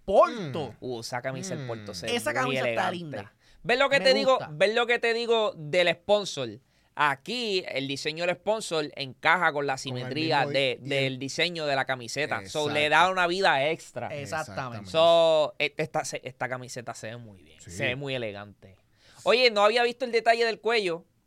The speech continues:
Speaker 3: que la mitad es oro
Speaker 2: Sí, ¿verdad?
Speaker 3: y la
Speaker 1: La otra
Speaker 3: mitad
Speaker 1: mitad
Speaker 3: es
Speaker 1: es azul,
Speaker 3: azul.
Speaker 1: es verdad, tampoco me he dado
Speaker 3: Se
Speaker 1: cuenta.
Speaker 3: ve muy bien, se ve muy bien.
Speaker 1: Se
Speaker 2: Me
Speaker 1: ve
Speaker 2: gusta,
Speaker 1: bien.
Speaker 3: Me
Speaker 2: me
Speaker 3: gusta.
Speaker 2: gusta, sí.
Speaker 3: Coño, le voy a dar un cinco, ¿oíste?
Speaker 1: ¿Le vas a dar cinco?
Speaker 3: Sí, le voy a dar un cinco.
Speaker 2: Yo, yo creo que se los lleva, yo creo que se los lleva.
Speaker 1: Se
Speaker 2: Y
Speaker 1: lleva
Speaker 2: de
Speaker 1: los
Speaker 2: nuevo,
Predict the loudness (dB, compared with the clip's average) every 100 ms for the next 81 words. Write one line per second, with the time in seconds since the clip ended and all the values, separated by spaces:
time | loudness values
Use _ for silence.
0 | _ -6 -4 -4 -6 -2 -2 0 0 2
1 | 0 -4 -8 -6 -2 0 0 0 0 2
2 | 4 4 4 0 0 0 0 -2 -8 -8
3 | -6 -6 -2 2 4 2 0 -2 -2 -4
4 | -10 -6 -6 -4 -6 -8 -10 -16 -14 -10
5 | -8 -6 0 2 4 4 4 2 0 -6
6 | -10 -10 _ 0 0 2 0 4 4 4
7 | 0 -2 -4 -4 -2 0 -2 -2 -4 -6
8 | -12 -4 0 4 6 4 2 -6 -2 2
9 | 2 4 4 4 -2 -8 -8 -10 -12 -10
10 | -8 -8 -6 0 0 0 -2 -4 -2 -2
11 | -2 -4 -6 -6 -8 -6 -4 -4 -2 0
12 | 0 2 2